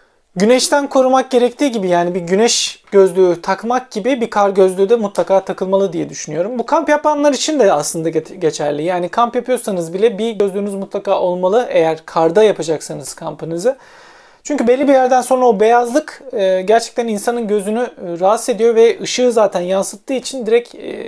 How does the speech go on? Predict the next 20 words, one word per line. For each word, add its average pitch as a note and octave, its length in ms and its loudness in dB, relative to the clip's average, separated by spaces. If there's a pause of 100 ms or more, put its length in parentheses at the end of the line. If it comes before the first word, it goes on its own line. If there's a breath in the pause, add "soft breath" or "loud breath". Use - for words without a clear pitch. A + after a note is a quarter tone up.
(760)
daha G#3 200 0
kötü G#3+ 180 -6
etki F#3+ 380 -4
bırakıyor. F3 420 0 (840 loud breath)
E, G3 240 2
bu B3 100 4
yüzden B3 260 2
çok A#3+ 200 -6
fazla A#3 240 4
önermiyorum A3 460 2
çıplak G3+ 380 -2
gözle G3 480 2
ne G3+ 100 -2
güneşe F#3 440 0
ne G3+ 180 0
de A#3+ 180 2
kar G#3+ 240 0
dokusuna E3+ 380 -4
bakmasına, F#3+ 520 -8
bakılmasına. F#3+ 600 -8